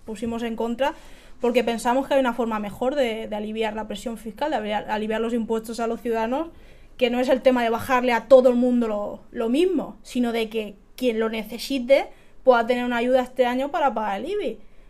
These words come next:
Porque a una señora que paga doscientos euros pero tiene una pensión no contributiva, di que le rebajen diez euros, le da un poco igual, pero si le pudieran ayudar a pagar esos doscientos sería mucho mejor, que es lo que nosotros planteamos,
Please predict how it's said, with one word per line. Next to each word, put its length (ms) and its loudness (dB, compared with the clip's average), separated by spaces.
Porque 280 -4
a 280 -4
una 200 0
señora 520 0
que 140 -8
paga 380 -2
doscientos 580 -6
euros 460 -2
pero 220 -6
tiene 140 -4
una 160 -4
pensión 640 -6
no 100 -8
contributiva, 840 -4
di 160 -8
que 120 2
le 120 0
rebajen 400 0
diez 180 4
euros, 340 2
le 180 -2
da 100 -2
un 80 -2
poco 180 -2
igual, 340 0
pero 160 -4
si 120 -10
le 100 -8
pudieran 300 -6
ayudar 340 0
a 80 -4
pagar 160 -6
esos 140 -10
doscientos 360 -10
sería 140 -8
mucho 220 -12
mejor, 260 -8
que 80 -8
es 40 -8
lo 80 -6
que 60 -8
nosotros 280 -8
planteamos, 440 -4